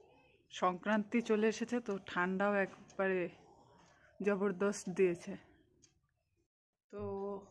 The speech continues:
এই ঠান্ডায় চা না খেলে হবে না, তো আমি যাচ্ছি এখন রান্নাঘরে চা করতে। তো তোমাদের সাথে একটু পরে কথা বলছি। তো বন্ধুরা দেখো, আমি চায়ের জন্য জল বসিয়ে দিয়েছি, এবার দিয়ে দিচ্ছি পরিমাণ মতো চিনি।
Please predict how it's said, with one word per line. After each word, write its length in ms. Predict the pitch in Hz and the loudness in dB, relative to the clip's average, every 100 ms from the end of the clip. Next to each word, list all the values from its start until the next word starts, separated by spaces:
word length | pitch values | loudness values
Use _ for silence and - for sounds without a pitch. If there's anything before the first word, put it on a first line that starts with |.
| - _ _ | -20 _ _
এই 140 | 220 196 | -10 -10
ঠান্ডায় 380 | 214 196 202 220 | -6 -4 -2 -2
চা 240 | 220 185 | 0 0
না 120 | 190 | -2
খেলে 340 | 202 - 208 208 | -6 -6 -4 -2
হবে 260 | 190 170 | -2 -4
না, 260 | 196 220 254 _ - | -4 -4 -8 _ -8
তো 80 | |
আমি 200 | 180 185 | -6 -4
যাচ্ছি 380 | 196 190 190 - | -4 -4 -6 -10
এখন 200 | 208 202 | -8 -6
রান্নাঘরে 580 | 202 180 185 190 202 226 - - - - _ | -4 -2 -4 -4 -4 -4 -8 -20 -20 -20 _
চা 180 | - 190 | -4 -4
করতে। 440 | 190 196 - 247 277 - - _ _ _ _ | -4 -8 -6 -6 -6 -10 -20 _ _ _ _
তো 80 | 202 | -10
তোমাদের 300 | 196 185 196 | -8 -8 -6
সাথে 220 | 226 226 | -4 -4
একটু 180 | 220 190 | -4 -6
পরে 200 | 185 185 220 | -2 -2 -2
কথা 220 | 175 175 | -6 -6
বলছি। 380 | 165 165 - - _ _ _ _ _ _ _ _ _ _ _ | -10 -10 -14 -18 _ _ _ _ _ _ _ _ _ _ _
তো 100 | - | 2
বন্ধুরা 320 | 220 214 220 233 | 4 6 4 4
দেখো, 380 | 220 214 240 247 | 0 -2 -2 -4
আমি 120 | 214 214 | -6 0
চায়ের 200 | 214 220 | 2 4
জন্য 160 | 233 | 2
জল 180 | 208 202 | 2 0
বসিয়ে 220 | 226 226 | 2 2
দিয়েছি, 240 | 226 220 254 - | 2 0 -4 -4
এবার 160 | 202 | -4
দিয়ে 100 | 208 | 0
দিচ্ছি 240 | 220 - 226 - - - - - _ - - | 0 0 -4 -4 -18 -18 -18 -20 _ -20 -2
পরিমাণ 240 | 202 196 208 | 0 0 0
মতো 120 | 214 | -4
চিনি। 320 | - 214 233 | -2 0 0